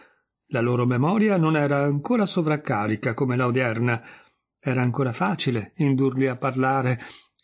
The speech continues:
e se anche nessuno vi riuscì, la possibilità era maggiore. Tant'è vero che questa maggiore possibilità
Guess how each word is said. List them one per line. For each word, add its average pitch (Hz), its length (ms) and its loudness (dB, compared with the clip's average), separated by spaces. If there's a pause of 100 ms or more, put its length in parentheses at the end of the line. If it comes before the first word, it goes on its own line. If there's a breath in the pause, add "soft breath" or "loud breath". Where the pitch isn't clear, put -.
e - 120 -4
se - 120 0
anche 127 260 0
nessuno 131 500 0
vi 127 120 0
riuscì, 160 420 0 (220)
la - 80 -16
possibilità 123 640 0
era 147 140 0
maggiore. 104 720 0 (680 loud breath)
Tant'è 151 280 0
vero 185 200 2
che 156 140 -2
questa 139 300 -2
maggiore 139 400 2
possibilità 147 840 0